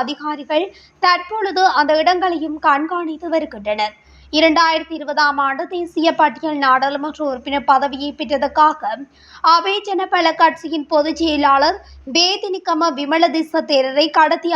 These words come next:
அவரை அச்சுறுத்தியமை தொடர்பில் அதுரலிய ரத்தன தேரர் கைது செய்யப்படவுள்ளார். கடந்த காலங்களில் தடைப்பட்ட இந்த விசாரணை கொழும்பு குற்றப்பிரிவின் புதிய இயக்குனராக மூத்த போலீஸ் கண்காணிப்பாளர் இந்திகா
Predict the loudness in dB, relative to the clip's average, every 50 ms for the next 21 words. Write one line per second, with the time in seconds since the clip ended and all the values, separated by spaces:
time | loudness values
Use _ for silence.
0 | 0 0 0 0 2 2 2 0 0 -4 -10 -12 -10 -6 -4 -2 0 0 0 0
1 | 0 -2 -2 -2 -4 -6 -8 -10 -12 -10 -10 -12 -14 -16 -20 _ -20 -2 2 2
2 | 2 2 0 -2 -8 -8 -6 -4 -4 -2 -2 0 0 2 2 2 2 2 0 -4
3 | -8 -6 -6 -4 -4 -2 -2 -4 -6 -2 0 0 0 0 -2 -4 -10 -10 -10 -8
4 | -8 -8 -8 -10 -12 -12 -12 -12 -12 -2 0 2 2 2 -2 -6 _ _ _ _
5 | _ _ 4 4 4 4 4 0 -2 -2 0 2 4 4 6 4 4 2 2 0
6 | -2 0 2 2 2 2 0 -4 -6 -6 -4 -4 -4 -4 -4 -6 -6 -6 -4 0
7 | 4 6 6 6 4 4 0 -2 -2 -2 -2 0 0 0 -2 -4 -6 -6 -6 -2
8 | 0 -2 0 0 -2 -2 -2 -4 -4 -8 -10 -12 -14 -16 -18 _ _ _ _ _
9 | 2 2 2 2 0 0 0 2 2 2 2 0 0 0 0 2 4 4 4 4
10 | 2 0 -6 -8 -6 -8 -10 -10 -12 -16 -10 -4 -4 -2 -2 -4 -6 -4 0 0
11 | 0 0 0 0 2 2 4 4 0 -2 0 2 2 2 2 0 -2 -6 -10 -16
12 | _ -20 -20 -4 0 2 2 2 2 0 0 2 4 4